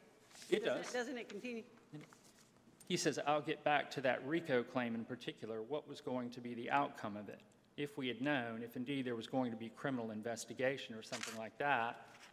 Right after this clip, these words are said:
Speaker 1: or it was not, that would have been a determination if we pled the fifth that day or not."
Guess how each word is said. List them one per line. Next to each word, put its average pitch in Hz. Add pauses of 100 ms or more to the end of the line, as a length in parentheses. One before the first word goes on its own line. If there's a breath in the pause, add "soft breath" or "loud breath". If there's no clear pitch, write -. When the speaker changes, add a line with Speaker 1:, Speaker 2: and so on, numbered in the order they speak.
(120)
Speaker 1:
or 120
it 120
was 120
not, 120 (440 loud breath)
that 143
would 143
have 117
been 120
a 113
determination 120
if 107
we 113
pled 113
the 113
fifth -
that 107
day 110
or 104
not." 110